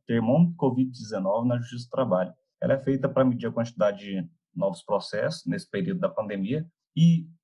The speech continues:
pra você ter ideia, eu atualizei aqui agora no servidor, né? Existe quase vinte e cinco mil novos processos com valor médio de cinquenta e três mil reais, que possuem referências aos termos pandemia, coronavírus,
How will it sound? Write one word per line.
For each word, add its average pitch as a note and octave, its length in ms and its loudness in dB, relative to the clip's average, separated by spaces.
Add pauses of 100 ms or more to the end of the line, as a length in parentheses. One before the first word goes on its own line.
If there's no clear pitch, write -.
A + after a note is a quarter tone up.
(140)
pra C3 80 -2
você C3 160 -2
ter C3+ 160 2
ideia, A#2+ 200 4
eu C3 60 6
atualizei A2 460 0
aqui A2 200 -4
agora G#2+ 560 2 (360)
no G2+ 100 -6
servidor, G2+ 540 -4
né? A#2+ 200 -2 (460)
Existe B2+ 800 0 (260)
quase C3 380 4
vinte C#3+ 220 4
e E3 40 -2
cinco E3 340 2
mil C3+ 200 4
novos A2+ 260 2
processos G2+ 640 -4
com A#2+ 180 2
valor G#2+ 400 2
médio G2+ 360 0 (160)
de - 120 -16
cinquenta D3 400 -2
e - 80 0
três A#2 300 -4
mil A2 140 -8
reais, G#2+ 580 0 (260)
que - 80 -6
possuem F3 480 2
referências B2+ 640 0
aos A2 200 2
termos G2 320 -2
pandemia, A2 760 -2 (220)
coronavírus, A2 880 0